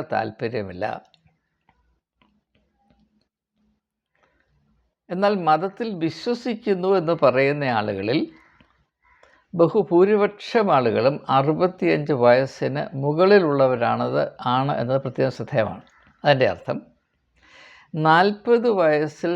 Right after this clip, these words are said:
താഴെയുള്ള ആളുകൾ ഏതാണ്ട് ഒട്ടുമുക്കാലും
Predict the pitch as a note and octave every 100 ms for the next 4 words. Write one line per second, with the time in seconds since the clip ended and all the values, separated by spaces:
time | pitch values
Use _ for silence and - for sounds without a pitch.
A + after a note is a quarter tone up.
0 | F3 - B2+ B2+ C#3+ D3+ B2+ A#2 A2 G#2
1 | F#2+ F#2 F2+ G#2+ D3+ - _ _ _ _
2 | _ _ _ _ _ _ _ _ _ -
3 | E3 E3+ E3 E3 D#3 B3 G#3 - B2+ A2+
4 | A2